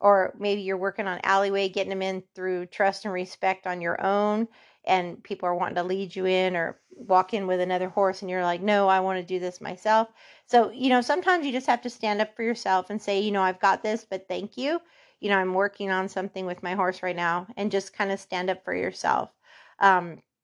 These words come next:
or just say thank you and walk away. You don't have to take their advice. Um, let's see here. Mental game routine. Um, everybody's different. Some people can socialize till one drag out and get focused and,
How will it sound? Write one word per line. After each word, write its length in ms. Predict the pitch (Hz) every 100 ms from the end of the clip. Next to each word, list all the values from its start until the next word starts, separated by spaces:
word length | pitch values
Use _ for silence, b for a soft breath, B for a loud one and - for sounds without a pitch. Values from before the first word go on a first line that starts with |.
| _ _ _ _ _ _ _
or 140 | 214 196
just 220 | 196 -
say 140 | 202
thank 340 | 202 196 214 240
you 140 | 262
and 180 | 220 208
walk 240 | 202 202
away. 280 | 240 285 214
You 140 | 185 208
don't 200 | 196 196
have 300 | 202 202 -
to 80 |
take 300 | - 185 185
their 140 | 190 190
advice. 540 | 190 220 180 208 - b b b -
Um, 500 | 202 185 175 185 220 _
let's 240 | 214 - -
see 160 | -
here. 400 | 202 - - 226 - _ b b b
Mental 320 | 226 247 254
game 260 | 214 208 196
routine. 760 | 202 185 - 202 226 - 202 196 B -
Um, 480 | 202 185 170 170 196 B B B -
everybody's 520 | 285 370 349 339 285
different. 420 | - 269 240 196
Some 160 | - 240
people 260 | 285 269 294
can 160 | 330
socialize 720 | 294 262 254 - 254 262 269 269
till 260 | 247 226
one 220 | 214 220 240
drag 300 | 247 240 233
out 280 | 254 269
and 200 | - 233
get 200 | 226 233
focused 460 | - 233 - 269 -
and, 340 | 214 220 208